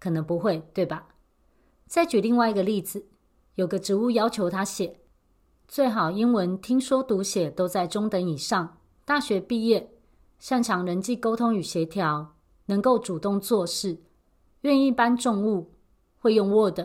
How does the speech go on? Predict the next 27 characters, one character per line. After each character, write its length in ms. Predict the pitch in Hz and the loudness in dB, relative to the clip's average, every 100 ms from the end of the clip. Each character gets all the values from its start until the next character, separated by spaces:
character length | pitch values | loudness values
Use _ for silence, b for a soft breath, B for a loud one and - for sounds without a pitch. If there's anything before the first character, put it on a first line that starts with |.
| - | -10
和 280 | - 220 196 | -8 -4 -4
Excel， 460 | 175 - 247 220 - - _ _ _ _ | -6 0 0 0 -4 -20 _ _ _ _
配 180 | 254 202 | 2 4
合 80 | 180 | 4
轮 240 | 180 185 | 2 2
班 200 | 202 226 | 2 0
等 180 | - 190 | 0 2
等。 240 | 220 196 - _ _ _ _ _ _ _ _ - | 2 2 -2 _ _ _ _ _ _ _ _ 2
而 200 | 208 226 | 4 4
这 260 | 240 - 277 | 0 -6 2
个 120 | 233 | 2
职 200 | - 196 | 2 0
务 180 | 220 220 | 0 0
是 180 | - | -2
一 140 | 233 202 | -4 -2
家 240 | 220 202 | 0 0
门 220 | 196 160 | 0 0
市 240 | 175 - 202 | -2 -2 -2
的 160 | 170 | -4
门 260 | 180 175 170 | -4 -2 -2
市 240 | - 240 | -2 -2
人 200 | 202 170 | 0 0
员 280 | 180 165 165 | 0 0 0
求 240 | - 175 165 | -4 -4 -2
才 260 | 185 156 | -4 -6
资 280 | 156 - 180 | -6 -6 -6
讯。 360 | 175 - 170 | -4 -4 -4